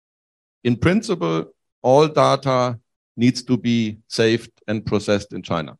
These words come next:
Rule number one. Exception is if business requires.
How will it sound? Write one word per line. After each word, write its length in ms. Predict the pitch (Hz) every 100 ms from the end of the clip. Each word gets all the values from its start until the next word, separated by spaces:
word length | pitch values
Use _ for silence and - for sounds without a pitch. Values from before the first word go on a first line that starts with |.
| _ _ _ _ _ _
Rule 200 | 95 107
number 300 | 104 90 87
one. 220 | 85 82 - _ _ _ _ _ _ _ _ _ _ _ _ _ -
Exception 560 | 123 - 165 - 165
is 400 | 135 151 139 - - _ _ -
if 260 | 135 -
business 460 | - 143 127 127 107
requires. 800 | 104 98 98 107 120 160 208